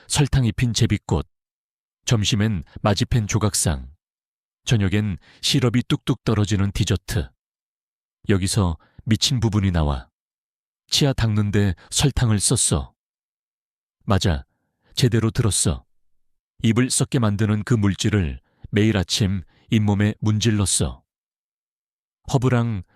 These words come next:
섞어서 페이스트로 만들어서 왕실 위생이라고 생각하면서 자기 치아 부식을 가속화했지. 그런데 더 심각해져. 천구백구십 년대에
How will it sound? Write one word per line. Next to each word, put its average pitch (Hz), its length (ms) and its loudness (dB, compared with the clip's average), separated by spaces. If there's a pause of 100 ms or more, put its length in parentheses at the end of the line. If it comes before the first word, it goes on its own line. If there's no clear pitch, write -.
(100)
섞어서 - 440 -2
페이스트로 127 520 0
만들어서 98 760 -2 (360)
왕실 110 480 0
위생이라고 110 520 2
생각하면서 95 840 -2 (340)
자기 110 260 0
치아 131 260 0
부식을 95 460 0 (140)
가속화했지. 107 840 0 (1500)
그런데 92 480 0 (420)
더 120 120 0
심각해져. 107 800 -2 (1400)
천구백구십 131 720 0
년대에 87 500 0